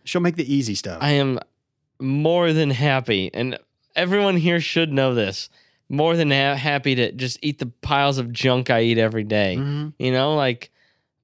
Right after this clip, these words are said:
Speaker 2: Jose Ole, he's got my back. His mini tacos are
Speaker 1: <laughs>
Speaker 2: terrible quality, but they're so good.
Speaker 1: <laughs>
Speaker 2: And I,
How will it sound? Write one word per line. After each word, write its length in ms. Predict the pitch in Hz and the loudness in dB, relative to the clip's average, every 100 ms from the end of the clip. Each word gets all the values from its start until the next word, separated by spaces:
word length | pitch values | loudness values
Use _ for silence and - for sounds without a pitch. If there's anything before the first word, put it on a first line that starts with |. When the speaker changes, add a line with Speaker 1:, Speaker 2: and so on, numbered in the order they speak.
| - | -8
Speaker 2:
Jose 440 | 123 151 143 165 165 | -2 0 2 2 2
Ole, 460 | 156 156 165 170 | 2 2 2 2
he's 220 | 160 156 139 | 2 0 0
got 220 | 151 147 | 0 2
my 160 | 147 | 0
back. 400 | 139 135 143 156 | 2 2 2 0
His 180 | 160 131 | -2 0
mini 260 | 131 147 143 | 0 0 0
tacos 720 | 151 143 143 151 151 160 156 - _ _ - 110 | 0 0 0 0 0 0 -4 -12 _ _ -12 -10
are 60 | |
Speaker 1:
<laughs> 40 | - | -4
Speaker 2:
terrible 460 | - 160 160 147 | 0 2 2 2
quality, 520 | - 151 143 143 143 | 0 2 4 4 2
but 200 | 135 127 | 2 0
they're 140 | 139 123 | 0 -2
so 400 | - - 170 147 | -2 0 2 2
good. 580 | 127 147 147 101 104 117 | 2 2 4 2 -2 -8
Speaker 1:
<laughs> 60 | - - - _ _ 131 | -12 -20 -20 _ _ -2
Speaker 2:
And 180 | 135 | 0
I, 120 | 135 | 2